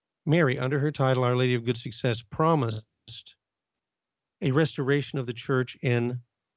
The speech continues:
modern times. Precisely, she said, when almost all would seem lost and paralyzed.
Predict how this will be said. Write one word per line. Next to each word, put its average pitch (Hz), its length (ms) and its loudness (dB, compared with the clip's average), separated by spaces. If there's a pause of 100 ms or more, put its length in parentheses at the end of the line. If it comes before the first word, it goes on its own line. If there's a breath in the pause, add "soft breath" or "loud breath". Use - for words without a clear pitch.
(280)
modern 120 320 2
times. 110 500 0 (720)
Precisely, 170 600 0 (100)
she 160 120 -8
said, 135 240 0
when 156 100 -2
almost 160 440 2
all 190 340 4
would 156 140 -2
seem 139 240 0
lost 143 640 2 (1040)
and 120 380 0 (680)
paralyzed. 113 920 -2